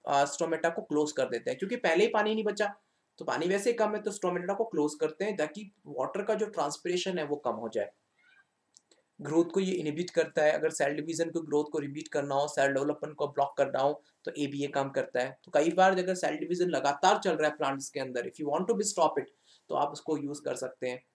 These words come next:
ठीक है। अगर कोई like आपकी unwanted वहाँ से branch बन रही है, अगर आप चाहते हो कि वहाँ पे ये लिमिटेड ही ग्रो करे, ज़्यादा ग्रो ना करे,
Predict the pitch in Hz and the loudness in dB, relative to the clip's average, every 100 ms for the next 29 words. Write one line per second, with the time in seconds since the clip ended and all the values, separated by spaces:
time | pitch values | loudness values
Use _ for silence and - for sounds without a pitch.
0 | _ _ 147 180 - 151 147 156 151 151 | _ _ -4 -2 -2 -2 0 0 0 -2
1 | 147 151 151 147 - _ 135 - 170 160 | -2 2 2 0 -8 _ -6 -4 -2 0
2 | 156 156 156 156 147 143 143 135 143 147 | 0 0 0 -2 -2 -2 -4 -2 -2 -4
3 | 143 135 143 139 135 135 135 143 143 139 | -6 -4 -4 -2 -2 -4 -2 0 0 -2
4 | 127 151 151 151 127 117 143 143 143 - | -4 -4 -4 -6 -6 -4 -2 -2 -4 -10
5 | _ _ _ 147 147 147 147 - 151 151 | _ _ _ -6 0 0 -2 -6 -2 0
6 | 180 175 160 - 151 151 147 147 151 - | 0 -2 -2 2 2 2 2 0 -2 -12
7 | _ - 131 160 160 156 147 143 147 151 | _ -2 0 0 2 2 2 0 0 0
8 | 151 | 0